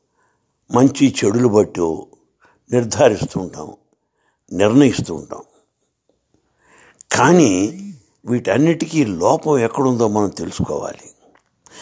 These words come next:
ఎందుకు జయం వచ్చింది, ఎందుకు అపజయాన్ని ఎదుర్కొనవలసి వచ్చింది, ఎక్కడ లాభం, ఎక్కడ నష్టం,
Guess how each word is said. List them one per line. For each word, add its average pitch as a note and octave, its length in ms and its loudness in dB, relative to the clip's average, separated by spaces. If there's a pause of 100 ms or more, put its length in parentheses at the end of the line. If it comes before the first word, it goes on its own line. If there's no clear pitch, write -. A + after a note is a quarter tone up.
(240)
ఎందుకు B2+ 340 4
జయం A2 360 4
వచ్చింది, - 640 -4 (440)
ఎందుకు C3+ 280 0
అపజయాన్ని A2 720 2
ఎదుర్కొనవలసి F#2 680 -4
వచ్చింది, - 480 -14 (1600)
ఎక్కడ A2+ 260 2
లాభం, G2+ 440 0 (580)
ఎక్కడ G2 240 -6
నష్టం, G#2 600 -6